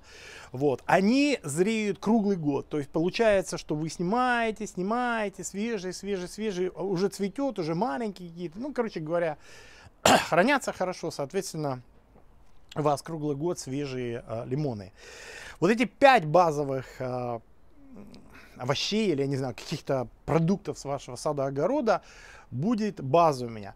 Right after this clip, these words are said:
Да, безусловно, макадамия, потому что она местная, безусловно, какие-то ягоды, безусловно, манго. Но манго чё плохо?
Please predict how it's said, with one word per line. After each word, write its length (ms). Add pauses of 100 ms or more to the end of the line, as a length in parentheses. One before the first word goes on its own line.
(160)
Да, 240
безусловно, 520
макадамия, 540
потому 280
что 140
она 160
местная, 600
безусловно, 600
какие-то 480
ягоды, 600
безусловно, 720 (140)
манго. 760
Но 100
манго 320
чё 160
плохо? 440